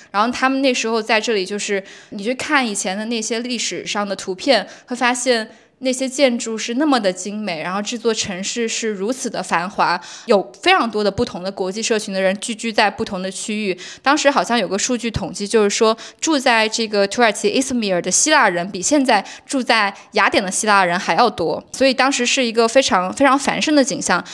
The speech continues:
但是就因为在上个世纪二十年代的时候，当时有一个叫 Ataturk 的将军，他为了把所有的其他的社群的人都赶走，然后把他作为一个自己的领地征服，所以他当时发起了一个非常，非常残酷的屠城的行为，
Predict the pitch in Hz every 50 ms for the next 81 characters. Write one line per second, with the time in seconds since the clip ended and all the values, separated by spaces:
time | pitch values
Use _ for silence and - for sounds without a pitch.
0 | - - - 294 302 294 294 302 294 294 285 285 294 269 226 233 247 240 - -
1 | - 254 240 - 285 262 247 247 - 240 240 254 247 240 - 214 196 185 196 226
2 | 233 214 208 - - 190 185 185 233 220 - 240 - 220 214 208 - - - -
3 | 185 185 - 202 190 - 226 269 285 277 - - 202 - - - 185 175 202 190
4 | 185 190 208 - 196 190 190 - - - - - - - 233 226 226 247 254 240
5 | 220 202 185 180 180 185 190 165 175 - - 214 214 226 214 196 180 180 - -
6 | 202 - 214 214 208 208 196 190 196 - - - - 269 226 214 - 202 196 196
7 | 190 185 196 - 226 233 220 165 - 185 208 - 226 185 165 135 127 180 185 202
8 | 202 196 190 185 - - - - 180 180 208 214 208 240 220 208 202 202 202 214
9 | 214 214 247 190 143 190 196 196 190 185 - - - 196 190 185 - 240 240 262
10 | 269 - 190 185 180 - - - - - - 240 233 226 233 226 233 226 233 233
11 | 247 247 - 214 214 - 240 233 233 - - 202 190 190 190 208 214 214 269 269
12 | 262 - 202 196 196 196 - - - - - _ - 277 262 254 262 - - -
13 | 185 185 208 - - 269 233 208 190 190 - - 208 214 220 - 202 180 196 214
14 | 202 202 - - 180 170 175 175 170 170 170